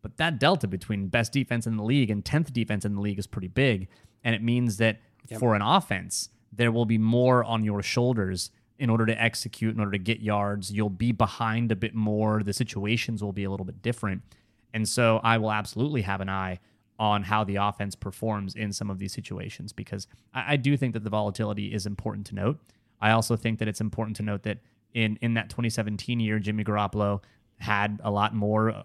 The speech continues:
Speaker 1: coming from behind type situations and didn't perform as poorly. And so you've had,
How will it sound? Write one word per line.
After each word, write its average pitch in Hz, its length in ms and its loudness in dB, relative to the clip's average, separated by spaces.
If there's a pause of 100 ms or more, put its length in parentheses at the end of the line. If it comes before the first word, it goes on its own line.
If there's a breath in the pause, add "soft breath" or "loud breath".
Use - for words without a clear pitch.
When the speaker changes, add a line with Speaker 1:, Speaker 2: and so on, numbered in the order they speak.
Speaker 1:
coming 110 300 -4
from 117 160 -2
behind 107 360 -2
type 113 160 -2
situations 107 680 -4
and 107 200 -2
didn't 170 200 0
perform 104 400 -8 (160)
as - 120 -8
poorly. 117 400 -6 (800)
And 120 140 2
so 117 340 6 (280 soft breath)
you've 120 140 0
had, 117 440 4